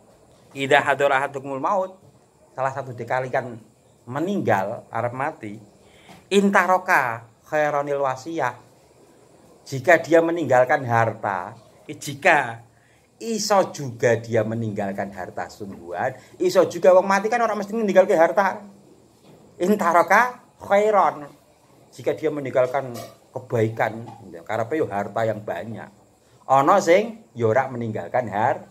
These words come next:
harta. Jadi kata-kata in ini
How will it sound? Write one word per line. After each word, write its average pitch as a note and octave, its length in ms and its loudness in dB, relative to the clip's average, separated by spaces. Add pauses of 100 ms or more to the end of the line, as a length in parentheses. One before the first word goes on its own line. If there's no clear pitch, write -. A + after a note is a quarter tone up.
(400)
harta. - 560 -14 (800)
Jadi G2+ 160 -18
kata-kata A2 640 -6
in A3 400 0 (240)
ini A#2 400 -6